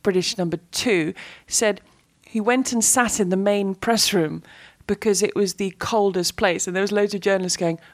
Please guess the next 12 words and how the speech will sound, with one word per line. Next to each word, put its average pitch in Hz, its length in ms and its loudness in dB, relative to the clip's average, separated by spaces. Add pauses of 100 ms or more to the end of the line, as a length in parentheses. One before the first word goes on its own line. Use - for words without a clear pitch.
(140)
"We 160 300 -2
can 185 240 -8
vouch 170 420 -4
for 160 160 -4
that. 151 220 -4
It's 202 200 -2
absolutely - 800 -2
freezing 254 800 0
in 170 200 -2
there." 156 220 -6 (200)
It's - 160 -6
a 220 80 4